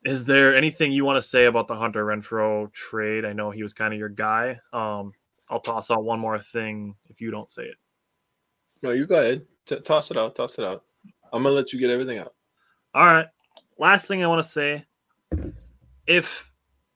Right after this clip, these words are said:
Speaker 1: losing Hunter Renfroe was that important to you, like, uh, so much so that it made you sad or made you think the Brewers aren't trying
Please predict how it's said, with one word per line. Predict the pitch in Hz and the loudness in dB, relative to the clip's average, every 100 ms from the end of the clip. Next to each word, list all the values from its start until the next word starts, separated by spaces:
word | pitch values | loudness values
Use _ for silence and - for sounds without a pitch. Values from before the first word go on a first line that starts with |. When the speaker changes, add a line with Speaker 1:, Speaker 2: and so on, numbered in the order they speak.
| - | -4
Speaker 1:
losing | 156 202 254 220 | 2 4 4 2
Hunter | 214 214 220 | 2 2 2
Renfroe | 208 208 - 135 123 120 123 - | 2 0 0 2 4 2 0 -4
was | 123 117 110 | -4 -4 0
that | 117 131 | 2 2
important | 180 170 190 165 151 - | 0 -2 -4 -4 -10 -10
to | 139 | -8
you, | 123 117 117 123 | -6 -4 -4 -4
like, | 123 107 | -6 -6
uh, | 110 113 - | -8 -12 -18
so | - 147 | -6 -4
much | 151 156 151 | -2 -2 -4
so | - 139 143 127 | -4 -2 -2 -2
that | 113 | 0
it | 107 107 | 0 -2
made | 123 143 135 | -4 -6 -6
you | 135 | -10
sad | - 131 131 131 123 | -6 -2 -2 -2 -2
or | 110 | -2
made | 120 123 | -4 -6
you | 120 | -10
think | 127 117 | -12 -12
the | |
Brewers | 110 127 123 | -10 -8 -6
aren't | 123 | -8
trying | 123 123 | -8 -8